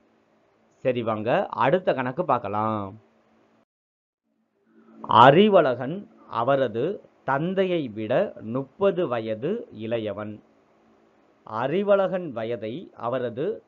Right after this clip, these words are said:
தந்தையின் வயதை கொண்டு எழுதவும். நாம இப்ப அறிவழகனினுடைய வயதை கண்டுபிடிக்கணும்.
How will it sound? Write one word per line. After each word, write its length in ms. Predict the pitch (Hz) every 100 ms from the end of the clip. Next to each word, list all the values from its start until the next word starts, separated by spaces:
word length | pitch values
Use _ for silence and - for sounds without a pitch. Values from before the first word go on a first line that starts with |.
| _
தந்தையின் 720 | 127 143 180 196 190 196 156
வயதை 480 | 117 120 135 143 131
கொண்டு 320 | 117 110 151
எழுதவும். 520 | 175 107 98 98 101 - _ _ _ _ _ _ _ _ _ _ _ _ 55 _ _ _ _ _ _ _ _
நாம 600 | 98 113 131 127 123 185
இப்ப 420 | 170 117 117 110 127 - 208 - -
அறிவழகனினுடைய 1600 | 107 117 151 208 190 165 143 139 123 110 101 101 104 160 214 -
வயதை 420 | 107 117 135 147
கண்டுபிடிக்கணும். 960 | 139 110 104 98 95 98 101 147 220